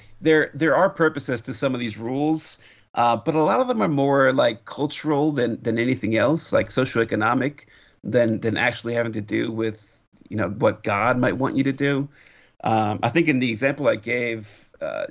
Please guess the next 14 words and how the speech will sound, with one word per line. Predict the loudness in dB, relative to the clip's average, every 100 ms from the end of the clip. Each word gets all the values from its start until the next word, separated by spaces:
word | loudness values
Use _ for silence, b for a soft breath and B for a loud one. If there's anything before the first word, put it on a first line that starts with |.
| -10
you | -4
know, | -2
Jesus | 4 4 4
is | -2
talking | 0 0 0
to | -4
the | -4
disciples, | -6 0 2 2 -6 -8
and | -6
they're | -4
like, | -4 -4
you | -6
know, | -6 -8 b b b _
um, | -8 -4 -4 -8